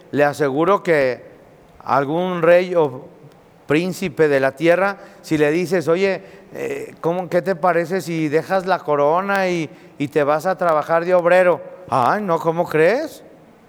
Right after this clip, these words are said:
Tengo sangre de realeza". ¿Ah? Y cómo la actitud de la humildad le acompaña a grandes hombres.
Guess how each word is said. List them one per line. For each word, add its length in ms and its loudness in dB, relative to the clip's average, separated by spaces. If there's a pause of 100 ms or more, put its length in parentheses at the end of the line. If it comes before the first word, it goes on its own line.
(720)
Tengo 340 2
sangre 420 2
de 140 4
realeza". 800 0 (2250)
¿Ah? 120 -18 (2000)
Y 80 -10
cómo 720 0 (100)
la 160 0
actitud 480 -2
de 140 4
la 140 4
humildad 500 0 (960)
le 240 4
acompaña 1200 0
a 140 2
grandes 440 2
hombres. 540 0